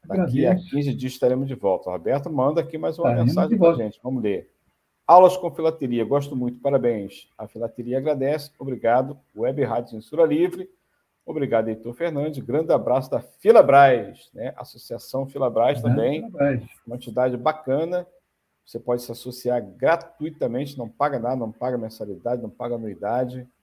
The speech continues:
Speaker 1: né? É virtual. E você vai ter a companhia de mais de mil e duzentos amigos filatelistas que estão ali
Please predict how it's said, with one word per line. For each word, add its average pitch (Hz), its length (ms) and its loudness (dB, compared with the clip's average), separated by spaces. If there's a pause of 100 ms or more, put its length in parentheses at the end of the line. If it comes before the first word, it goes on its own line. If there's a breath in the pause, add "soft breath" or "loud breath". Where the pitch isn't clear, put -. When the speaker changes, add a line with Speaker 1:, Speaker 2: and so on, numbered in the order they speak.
Speaker 1:
né? 107 120 -6
É 101 40 -6
virtual. 113 800 -2 (400 soft breath)
E 104 40 -20
você 107 240 -20
vai 117 160 -4
ter 131 460 -8 (400)
a 110 260 -8
companhia 123 500 -6
de 135 120 -6
mais 143 280 -4
de 139 60 -4
mil 131 240 -4
e 190 40 -6
duzentos 147 520 -6
amigos 131 560 -4
filatelistas 123 560 -6
que - 80 -20
estão 135 220 -6
ali 120 340 -4